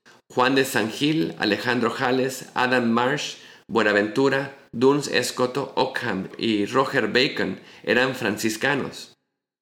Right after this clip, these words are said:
La quinta característica notable de las órdenes mendicantes fue su rápida aprobación por parte del Papa. Los franciscanos y los dominicos fueron los primeros cuerpos monásticos que le juraron fidelidad directamente.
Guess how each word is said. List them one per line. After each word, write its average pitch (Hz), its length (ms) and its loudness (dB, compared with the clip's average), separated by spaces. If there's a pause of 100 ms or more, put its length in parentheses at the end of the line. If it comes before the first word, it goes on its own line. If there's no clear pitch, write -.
(280)
La 127 220 0
quinta 190 360 0
característica 117 800 0
notable 110 460 0
de 113 100 2
las 101 180 -2
órdenes 123 380 0
mendicantes 104 840 -2 (340)
fue 147 120 2
su 151 140 0
rápida 143 580 0
aprobación 110 680 0
por 120 220 -4
parte 95 280 -2
del 104 200 0
Papa. 127 480 -4 (440)
Los 120 220 0
franciscanos 131 720 2
y 143 60 0
los 117 120 2
dominicos 113 540 2
fueron 131 260 2
los 127 140 0
primeros 123 440 2
cuerpos 123 440 0
monásticos 113 800 0 (400)
que 123 100 0
le 120 80 4
juraron 131 520 2
fidelidad 110 640 2
directamente. 110 1000 0